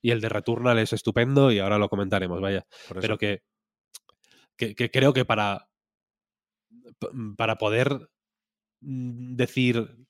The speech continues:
Speaker 1: el P C es parte de la familia PlayStation y, y no hacerlo con, con el meme este del tío que se va pintando la cara de payaso, ¿sabes?
Speaker 2: <laughs>
Speaker 1: Ah, eh, habría, tendría que ser de otra forma. ¿Sabes lo que quiero decir?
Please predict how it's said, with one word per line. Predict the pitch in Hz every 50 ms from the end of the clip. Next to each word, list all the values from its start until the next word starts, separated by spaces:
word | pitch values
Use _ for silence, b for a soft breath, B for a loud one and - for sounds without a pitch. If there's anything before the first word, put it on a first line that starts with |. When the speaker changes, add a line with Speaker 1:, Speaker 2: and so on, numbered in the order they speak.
| _ _ - _
Speaker 1:
el | - - 110 107 107 -
P | - 107
C | - - 127 120 117 117 104 113 113
es | 107 -
parte | - - 120 117 - -
de | 113 110
la | 107 -
familia | 113 107 113 110 110 104
PlayStation | - 110 107 - - 117 107 98 - 101 90 87 85 87 _ _ _
y, | - 110 107 104 101 98 95 95 95 113 - _ _ _ _ _ _ _ _ _ _ _ _ _ _ _ _ _ _ _
y | - 117 113
no | 107 110 113 123 127 127
hacerlo | 123 - 135 131 117 120 120 117
con, | - 117 107 104 104 107 107
con | - 110 101
el | 104 104
meme | 101 117 117 113 117
este | 117 - - 131
del | 113 113 110
tío | 98 - 117 113
que | 110
se | - 120
va | 117 110
pintando | - 113 101 120 110 113
la | 113 110 104
cara | 110 110
de | 110 104
payaso, | 107 104 104 113 117 127 151
¿sabes? | 156 - - - 117 131 156 - - _ _ - _
Speaker 2:
<laughs> | - - - 196 175 - _ 208 170 185 - - - - - - - 139
Speaker 1:
Ah, | - 127 120 120
eh, | 117 127 117 107 - - -
habría, | - 120 110 110 123 117 117
tendría | 110 - 113 107 117
que | 117
ser | - 127
de | 117 104
otra | 98 101 78
forma. | - 87 87 82 80 B B B B B B B B _ _ _ _ _
¿Sabes | - 104 101
lo | 104 101
que | 101
quiero | 98 101 98
decir? | 95 85 - 117